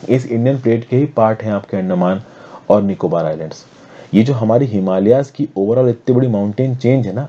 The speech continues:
जो कि अरुणाचल के दीफू पास के पास साउथ घूम गई,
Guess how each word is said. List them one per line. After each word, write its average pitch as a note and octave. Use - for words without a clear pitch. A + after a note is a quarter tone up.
जो G#2+
कि A2
अरुणाचल G2+
के G#2+
दीफू A#2+
पास A2
के -
पास A2
साउथ G2+
घूम E2
गई, D2+